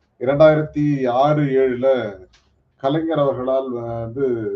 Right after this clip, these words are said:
கைது செய்யப்பட்டவர் அவர். அப்போ வந்து ஏதோ ஒரு தவறு, டாக்குமெண்ட்டை திருடிட்டார், அதாவது டிபார்ட்மெண்ட்டுக்குள்ளே. அதனால தூக்கப்பட்ட நபர் தான் சவுக்கு சங்கர்.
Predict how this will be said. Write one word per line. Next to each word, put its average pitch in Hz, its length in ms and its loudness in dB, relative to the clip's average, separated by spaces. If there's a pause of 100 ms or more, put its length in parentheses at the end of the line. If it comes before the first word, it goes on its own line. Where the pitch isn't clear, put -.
(240)
கைது 160 280 0
செய்யப்பட்டவர் 113 520 -4
அவர். 92 160 -14
அப்போ 110 220 -12
வந்து 127 440 -8 (280)
ஏதோ 127 120 -2
ஒரு 147 180 0
தவறு, 139 380 0
டாக்குமெண்ட்டை 151 500 -2
திருடிட்டார், 123 440 -10 (180)
அதாவது 113 640 -6
டிபார்ட்மெண்ட்டுக்குள்ளே. 117 840 -2 (480)
அதனால 135 380 0
தூக்கப்பட்ட 117 680 -4
நபர் 110 260 -6
தான் 127 160 -6
சவுக்கு 117 300 -8
சங்கர். 104 380 -12